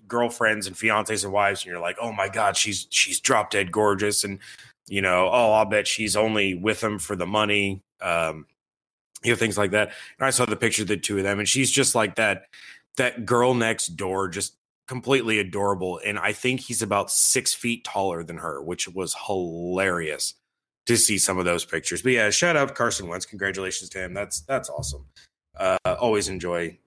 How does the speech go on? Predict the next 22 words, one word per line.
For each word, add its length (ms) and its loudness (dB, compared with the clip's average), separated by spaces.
seeing 320 0
stuff 280 0
like 220 -2
that. 320 -2
But 520 2
the 100 -2
real, 720 4
you 100 -6
know, 160 0
the, 320 2
the 100 0
real 240 4
winners, 480 2
of 120 -6
course, 360 0
are 140 0
the, 460 -2
you 80 -10
know, 140 -8
the 140 -16
Philadelphia 600 2
Eagles. 600 -4